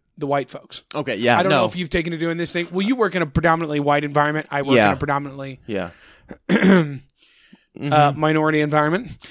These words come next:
Speaker 1: And so what I'll do is I'll, I'll do that, and then I'll take a stab, and I'll be like, I'll be like, "But, you know, who am I kidding? We got heroin." <laughs>
Speaker 2: Exactly, yeah.
Speaker 1: Like,
Speaker 2: You'll,
Speaker 1: you know,
Speaker 2: you'll,
Speaker 1: like,
Speaker 2: you'll take a jab
Speaker 1: "But you
Speaker 2: and
Speaker 1: know
Speaker 2: then
Speaker 1: us, abusing the opiates."
Speaker 2: Yeah.
Speaker 1: <laughs> When,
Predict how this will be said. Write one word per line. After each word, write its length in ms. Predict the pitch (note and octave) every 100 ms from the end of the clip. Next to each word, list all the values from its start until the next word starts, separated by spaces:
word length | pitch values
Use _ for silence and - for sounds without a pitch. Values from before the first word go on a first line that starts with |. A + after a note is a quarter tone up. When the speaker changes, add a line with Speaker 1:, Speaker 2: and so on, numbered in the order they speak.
| - -
Speaker 1:
And 380 | E3+ E3+ E3+ D#3+
so 120 | F3+
what 160 | F3
I'll 160 | E3+ F#3
do 100 | E3+
is 100 | D#3
I'll, 120 | D#3+
I'll 140 | D#3+ E3
do 140 | D#3
that, 200 | D#3+ E3
and 80 | D#3
then 80 | D#3+
I'll 140 | D#3
take 100 | D#3
a 60 | C#3
stab, 200 | D#3+ D3+
and 60 |
I'll 80 | D3
be 60 | D3
like, 260 | D3 C#3+
I'll 80 | D3
be 80 | D3
like, 180 | C#3+ C3+
"But, 180 | - -
you 100 | G3
know, 120 | F3+
who 80 | F3
am 80 | F3+
I 100 | F#3
kidding? 260 | F#3 D#3
We 100 | D#3+
got 140 | E3+ D3+
heroin." 400 | F3 D#3+ D3+ G3+
<laughs> 60 | - - - -
Speaker 2:
Exactly, 420 | C#3+ D3+ C#3+ G#2+ B2+
yeah. 220 | B2 F#2+ G4 -
Speaker 1:
Like, 320 | E4 A#3 G3+
Speaker 2:
You'll, 140 | C3+ D3
Speaker 1:
you 40 |
know, 160 | F3+ F#3 - - C3+
Speaker 2:
you'll, 200 | D3 -
Speaker 1:
like, 100 | D#3+
Speaker 2:
you'll 140 | D#3
take 180 | - F3+
a 60 | E3
jab 260 | - -
Speaker 1:
"But 60 | -
you 40 | G#3+
Speaker 2:
and 40 |
Speaker 1:
know 40 | A3
Speaker 2:
then 80 | G3+
Speaker 1:
us, 120 | F#3
abusing 340 | F3 G3+ F#3+
the 80 | F#3
opiates." 480 | G3 E3+ D#3 - C3
Speaker 2:
Yeah. 220 | A#2+ G2+
Speaker 1:
<laughs> 0 |
When, 340 | F3+ F3 F#3